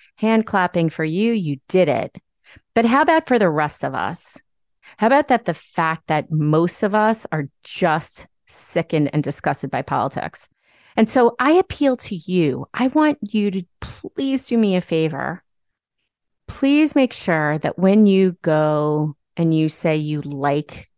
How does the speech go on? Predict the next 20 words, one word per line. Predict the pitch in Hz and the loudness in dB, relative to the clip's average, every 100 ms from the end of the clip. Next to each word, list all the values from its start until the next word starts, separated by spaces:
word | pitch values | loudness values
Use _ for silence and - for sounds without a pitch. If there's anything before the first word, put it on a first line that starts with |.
| - | -16
someone | - - 175 165 160 160 156 170 170 _ _ | -10 -2 2 2 2 0 0 -2 -6 _ _
who's | 185 160 | -4 0
in | 165 156 | 0 0
office, | 151 151 - 165 - - _ _ _ _ _ - | -2 -4 -4 -6 -6 -12 _ _ _ _ _ -8
that | 175 | -4
you've | 180 175 | -4 -4
actually | - 170 - 220 | -4 -6 -6 -6
done | 220 180 170 | -2 0 0
your | 170 | 0
homework. | - 175 151 151 - - - _ _ _ _ _ _ - - - | 0 0 2 -2 -8 -16 -20 _ _ _ _ _ _ -20 -14 -4
I | 185 | -2
want | 180 196 214 - | 2 2 2 2
you | 214 208 | 0 0
to | - | -2
make | 180 165 165 165 | 0 2 0 -2
sure | - - 160 156 175 190 _ _ - | -6 -2 0 2 0 -2 _ _ -2
that | 190 185 | -2 0
you | 190 | 0
are | 196 | 2
not | 185 170 165 175 247 - - | 2 0 0 2 0 -4 -18